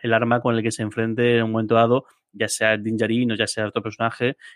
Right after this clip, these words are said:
con Moff Gideon, porque es lo único que puede hacerle frente en este momento, porque, eh, nadie más tiene sable de luz, salvo a, Ahsoka Tano, pero que no, no, no tiene pinta que vuelva a aparecer. O igual sí, porque recordad que la primera temporada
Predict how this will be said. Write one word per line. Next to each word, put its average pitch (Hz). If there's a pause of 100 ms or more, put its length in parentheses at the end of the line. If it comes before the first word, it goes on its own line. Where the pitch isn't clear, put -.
con 104
Moff 107
Gideon, 117
porque 117
es 101
lo 107
único 104
que 104
puede 107
hacerle 104
frente 104
en 104
este 101
momento, 123
porque, 104 (140)
eh, - (160)
nadie 113
más 127
tiene 123
sable 107
de 104
luz, 127
salvo 107
a, 110 (160)
Ahsoka 113
Tano, 120 (340)
pero 110
que 110
no, 107
no, 107 (120)
no 123
tiene 127
pinta 127
que 113
vuelva 110
a 107 (160)
aparecer. 107 (160)
O -
igual 127
sí, - (260)
porque 117
recordad 117
que 156
la 156
primera 156
temporada 156